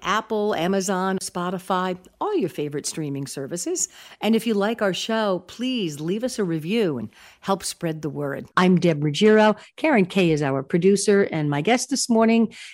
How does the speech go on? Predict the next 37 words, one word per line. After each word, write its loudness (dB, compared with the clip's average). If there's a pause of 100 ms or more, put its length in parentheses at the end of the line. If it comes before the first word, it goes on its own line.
is 2
Meg 4
Grady, 6
the 4
Executive 2
Director 2
at 2
Meals 4
on 0
Wheels. 2
And 0
she 0
is 0
a -4 (120)
bundle 6
of 2
energy. 2 (240)
Before 4
this 4
job, 2
she -4
spent 0
eight 4
years 4
at 0
the -2
Y 0
W 0
C 2
A 0
Rhode 0
Island 2
and -2
has -4
over -4
fifteen 2
years -2